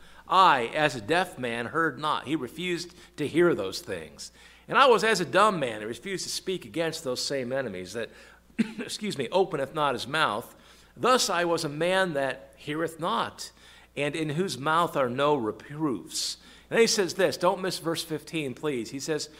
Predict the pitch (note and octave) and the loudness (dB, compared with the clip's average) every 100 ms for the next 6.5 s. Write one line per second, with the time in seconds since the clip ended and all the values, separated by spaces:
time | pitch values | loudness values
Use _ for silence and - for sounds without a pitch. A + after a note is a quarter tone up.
0 | - _ - G#3 G#3+ G3+ - A3 A3+ G#3+ | -20 _ -2 6 8 6 2 4 4 4
1 | F#3 C#3 C#3 A3+ C#4+ B3 F#3 F#3 F3+ D#3+ | -4 -8 -2 2 4 4 2 2 2 4
2 | D#3+ D#3 D3+ D3+ E3 C#3+ F3+ F#3 E3+ E3 | 6 6 4 4 4 4 2 2 0 -2
3 | - D#3+ C#3+ B2+ G2+ D#2+ - - _ _ | -6 -4 0 2 0 -6 -12 -14 _ _
4 | C3 C3 - A#2+ - G#2 E2+ - _ - | -6 -6 -4 -10 -6 -8 -8 -16 _ -20
5 | _ A#2+ C3 C4 B3+ A3+ A3 G3 - G#3 | _ -6 0 6 10 10 10 6 0 10
6 | A#3+ G#3 C3 - - | 12 12 10 -2 -12